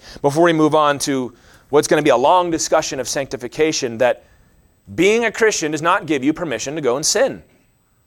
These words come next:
He, he gives me genoito at the very beginning of that. If you think that you're going to increase grace and increase your testimony by all the sins you commit, Paul says that's evidence that you're actually still dead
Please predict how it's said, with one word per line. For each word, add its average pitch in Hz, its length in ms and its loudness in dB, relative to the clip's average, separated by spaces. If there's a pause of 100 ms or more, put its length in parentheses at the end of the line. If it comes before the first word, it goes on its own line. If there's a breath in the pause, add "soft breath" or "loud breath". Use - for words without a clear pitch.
(160)
He, 160 300 -2
he 165 60 -2
gives 185 220 0
me 190 180 0
genoito 214 540 0
at 107 80 -4
the 131 60 -4
very 165 200 2
beginning 208 360 -2
of 156 80 2
that. 120 240 2
If 143 120 -8
you 143 80 -8
think 196 280 -8
that 143 160 0
you're 143 120 -6
going 160 160 -4
to 135 100 -10
increase 175 420 -6
grace 156 600 0 (420 soft breath)
and 123 100 -4
increase 185 360 -2
your 196 100 -2
testimony 147 640 -2
by 131 140 2
all 143 120 4
the 156 80 -4
sins 170 340 -6
you 120 60 -8
commit, 110 460 -4 (520)
Paul 135 180 2
says 127 200 -2
that's 143 200 2
evidence 135 400 0
that 110 100 -4
you're 113 120 -2
actually 127 300 -2
still 113 280 -6
dead 107 380 -4